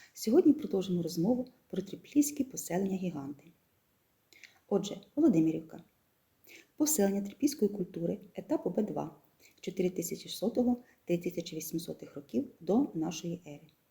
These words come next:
Знаходиться біля села Володимирівка на Кіровоградщині.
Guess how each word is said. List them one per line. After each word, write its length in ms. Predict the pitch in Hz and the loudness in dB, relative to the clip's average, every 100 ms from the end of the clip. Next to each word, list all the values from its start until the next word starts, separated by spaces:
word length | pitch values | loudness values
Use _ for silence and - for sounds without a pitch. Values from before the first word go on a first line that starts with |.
| _ _ _ _ - - | _ _ _ _ -20 4
Знаходиться 640 | 240 330 202 185 185 - | 8 8 6 0 0 -2
біля 160 | 185 190 | 0 0
села 220 | 226 294 | 2 2
Володимирівка 720 | 302 247 175 170 170 - 175 - _ - | 4 4 4 2 0 -4 -16 -18 _ -2
на 160 | 190 | -2
Кіровоградщині. 840 | - 247 247 165 - - - - | 0 0 0 -2 -10 -14 -14 -14